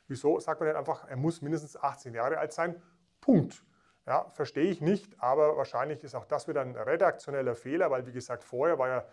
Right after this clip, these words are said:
die Sachkundeprüfung ausgeschlossen bis zweitausendachtzehn und jetzt eben seit zweitausendachtzehn dürfte man auch,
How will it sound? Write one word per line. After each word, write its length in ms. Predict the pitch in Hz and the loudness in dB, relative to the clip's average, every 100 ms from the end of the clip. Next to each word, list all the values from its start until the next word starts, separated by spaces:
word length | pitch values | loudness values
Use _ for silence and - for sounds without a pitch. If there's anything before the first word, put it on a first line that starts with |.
| _ - | _ -20
die 80 | |
Sachkundeprüfung 880 | 110 - 123 - 156 151 147 135 123 | -14 -8 -8 -6 -6 -4 -4 -6 -8
ausgeschlossen 720 | 101 113 151 - 165 175 170 | -6 -2 -2 -2 -4 -4 -4
bis 160 | 165 165 | -4 -6
zweitausendachtzehn 1000 | - 156 170 165 170 160 - - 175 175 - _ - | -8 -4 -2 -4 -2 -4 -4 -8 -8 -8 -16 _ -12
und 100 | 117 | -4
jetzt 180 | 147 147 | -4 -4
eben 140 | 143 | -12
seit 220 | 135 127 | -8 -10
zweitausendachtzehn 640 | - 120 123 135 - - 117 | -8 -12 -6 -6 -6 -8 -4
dürfte 300 | 135 143 131 | -4 -4 -6
man 100 | 123 | -4
auch, 320 | - 127 - | 0 0 -2